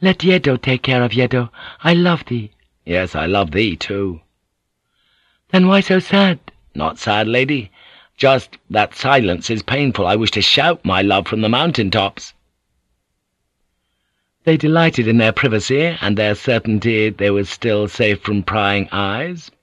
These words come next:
"What will happen to them, Gyoko-san?" Kiku asked softly in their palanquin on the first day of the journey. "Disaster, Kiku-san. There's no hope for their future.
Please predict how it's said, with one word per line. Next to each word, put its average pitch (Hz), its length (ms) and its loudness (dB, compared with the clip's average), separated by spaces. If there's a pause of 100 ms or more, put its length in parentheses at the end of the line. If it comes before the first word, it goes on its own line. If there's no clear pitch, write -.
(1700)
"What 175 240 0
will 214 140 6
happen 185 380 2
to 190 100 0
them, 143 220 2
Gyoko-san?" 127 800 0 (500)
Kiku 107 380 -2
asked 98 420 -2
softly 98 520 -2
in 95 120 0
their 95 140 0
palanquin 95 600 -4
on 92 240 -2
the 92 80 -4
first 95 320 -2
day 92 180 -2
of 87 120 -6
the 90 80 -8
journey. 92 420 -6 (380)
"Disaster, 175 800 0
Kiku-san. 180 680 -6
There's 160 160 -4
no 175 220 2
hope 175 260 -2
for - 140 -8
their 170 160 -2
future. 180 460 -8